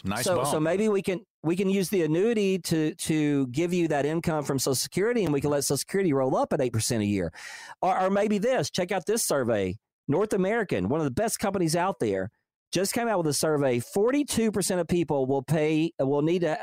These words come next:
Speaker 2: some kind of at-home care throughout their lifetime. So basically, half of us are gonna need some type of long-term care. So why would you not pick a fixed index annuity that has that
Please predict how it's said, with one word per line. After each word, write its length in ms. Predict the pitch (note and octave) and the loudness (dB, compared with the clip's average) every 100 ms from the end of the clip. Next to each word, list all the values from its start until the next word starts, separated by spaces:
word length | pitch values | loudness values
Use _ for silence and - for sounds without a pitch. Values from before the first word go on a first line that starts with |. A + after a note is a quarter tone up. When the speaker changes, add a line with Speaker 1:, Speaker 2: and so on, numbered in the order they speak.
| D3 | -4
Speaker 2:
some 260 | - F#3+ | -2 -2
kind 200 | G3 F3 | -2 -2
of 100 | C#3+ - - | -2 -4 -6
at-home 560 | D#3+ E3+ - E3+ E3 D#3 | -4 -4 -2 0 0 -2
care 640 | - F#3 F3 C3+ A#2 A#2+ - | -4 -2 0 2 0 0 0
throughout 280 | B2+ A#2+ A#2+ | 0 0 0
their 120 | A#2+ | 0
lifetime. 540 | A#2 A2+ - F#2 E2+ E2+ _ _ _ _ | 0 -2 -2 -4 -4 -10 _ _ _ _
So 140 | - F3+ | -4 0
basically, 360 | G3 A3 G#3 | 0 0 -2
half 360 | D#3 - G3 G#3 | -2 -2 -2 0
of 140 | F#3+ D3+ | 0 0
us 260 | C#3+ C3+ | 0 0
are 60 | C3 | -2
gonna 180 | D3 C#3+ | 0 2
need 260 | D3+ D#3 | 2 0
some 220 | - D3+ D3+ | 0 -2 0
type 320 | D#3 C#3+ C#3 | 0 0 0
of 80 | B2 | 0
long-term 480 | B2+ B2 B2+ G#2 | 0 0 0 -2
care. 340 | G2+ B2 F2+ E2 _ _ _ - | 0 -2 -2 -6 _ _ _ -8
So 160 | - | -2
why 180 | C#3+ D#3 | 0 0
would 140 | G#3 G3 | 0 0
you 60 | |
not 240 | F#3+ E3 - | 0 -2 -2
pick 220 | F3 D#3 | -2 -2
a 80 | C3 | -2
fixed 280 | E3+ D3 | -4 -2
index 280 | D3+ C#3+ B2+ | -2 -2 -2
annuity 460 | B2+ C#3+ F3 D#3+ D3 | -2 0 2 2 0
that 200 | C3 B2+ | 0 -2
has 240 | D3 C#3 | -2 -2
that 240 | C#3+ B2+ | 0 -2